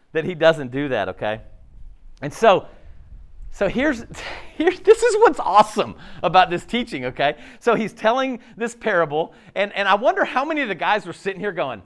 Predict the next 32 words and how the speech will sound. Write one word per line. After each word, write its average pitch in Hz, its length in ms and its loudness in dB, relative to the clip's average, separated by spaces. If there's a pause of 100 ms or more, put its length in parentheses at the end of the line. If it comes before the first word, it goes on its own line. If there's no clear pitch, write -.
(300)
"Oh, 117 120 -6
dang, 113 260 -6
he's 117 180 -12
saying 110 280 -10
we're 107 180 -6
that." 82 360 -10
<laughs> - 60 -20 (1700)
You 269 60 10
know, 185 120 12
like, 160 220 6
he's 190 160 0
gonna 180 160 4
keep 170 180 -6
quiet. 156 400 6 (360)
<laughs> - 300 -16
Go, - 200 -2
"Oh, 135 220 0
man. 98 300 -12 (540)
Uh-oh, 117 320 0
I 131 180 4
know 220 200 6
where 220 140 4
Jesus 196 340 -8
is 180 120 -10
going 185 280 0
with 147 120 -6
this. 123 220 -8
These 208 160 -8
are," 247 220 0 (260)
you 185 80 -8
know, 156 160 2 (340)
and 165 240 -2